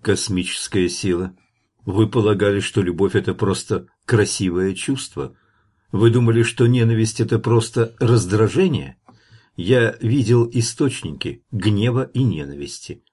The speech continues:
любви и страха. И теперь я снова хочу писать для людей вашего мира,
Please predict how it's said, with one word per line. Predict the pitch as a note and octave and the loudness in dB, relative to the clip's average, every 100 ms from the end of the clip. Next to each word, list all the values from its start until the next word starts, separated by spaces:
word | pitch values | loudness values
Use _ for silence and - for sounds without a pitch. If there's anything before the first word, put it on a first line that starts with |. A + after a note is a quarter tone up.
| _ | _
любви | G2+ C3 F2+ D#2+ D#2 A2+ - _ | 0 0 -2 -8 -12 -14 -20 _
и | A#2+ | -4
страха. | A#2 - D#2 C#2 - - _ _ _ - | -4 -6 -10 -10 -14 -20 _ _ _ 0
И | A#2 | 2
теперь | A#2 G#2 A2+ G#2 | 2 0 0 2
я | A#2 | -2
снова | A#2 G2 D#2 D2+ | -2 -4 -4 -6
хочу | E2 - A2+ | -8 -6 -8
писать | - - F#2+ D#2 | -8 -6 -6 -6
для | E2 | -8
людей | F2 E2+ E2+ | -6 -4 -4
вашего | E2 - G#2 E2+ | -4 -6 -4 -6
мира, | E2 D#2+ D#2+ | -6 -8 -10